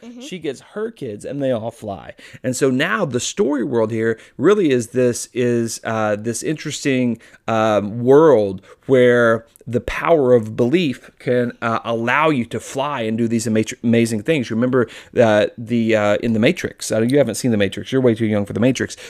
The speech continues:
Speaker 2: but there's a scene in The Matrix where, where Neo has to believe that he can,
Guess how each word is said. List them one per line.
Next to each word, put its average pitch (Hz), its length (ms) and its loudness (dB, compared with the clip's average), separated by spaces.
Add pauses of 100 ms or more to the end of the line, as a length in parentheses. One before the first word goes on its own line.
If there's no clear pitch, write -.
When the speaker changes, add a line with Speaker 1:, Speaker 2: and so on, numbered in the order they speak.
(120)
Speaker 2:
but 123 120 2
there's 135 180 6
a 120 60 -4
scene 151 200 0
in 131 80 2
The 107 40 0
Matrix 131 400 0
where, 104 240 2 (320)
where 123 160 2
Neo 123 600 2 (140)
has 131 360 0
to 135 140 2
believe 117 680 -2 (180)
that 117 160 0
he 127 160 0
can, 117 460 2